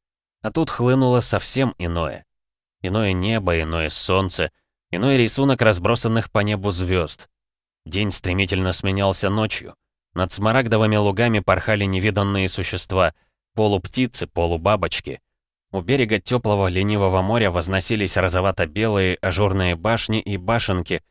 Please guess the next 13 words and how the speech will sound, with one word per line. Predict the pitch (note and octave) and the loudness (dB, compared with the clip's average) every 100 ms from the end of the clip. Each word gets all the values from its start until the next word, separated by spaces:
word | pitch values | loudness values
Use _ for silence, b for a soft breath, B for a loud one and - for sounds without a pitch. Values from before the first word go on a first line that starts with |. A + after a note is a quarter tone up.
| _ _ | _ _
так | - E2 | -8 -6
похожие | - F2 G#2+ G2 E2 D#2+ | -4 -4 -2 -2 0 -2
на | E2 D#2 | -2 -2
то, | F#2+ | -2
что | - G#2 | -2 -4
Алеидора | - F2 E2 E2+ G2 | -4 -2 -2 0 0
уже | F2+ E2 F2 | 0 -2 -4
видела | D#2 F#2+ F#2+ E2 D#2 | -4 -4 -2 -2 -2
на | D2+ D2+ | -2 -6
зачарованном | D#2 - F2 E2+ E2 E2 F2 | -4 0 0 0 0 -2 -4
острове. | - G2 - D#2 D#2 D2 _ _ _ _ - | -4 -4 -2 -2 -2 -4 _ _ _ _ -18
Благостно, | E2 G2+ G2+ D#2 C#2+ - D2 - _ _ _ - | -8 -2 -2 -2 -6 -6 -10 -14 _ _ _ -10
тихо, | F#2+ F2 - F2+ | -6 -4 -4 -8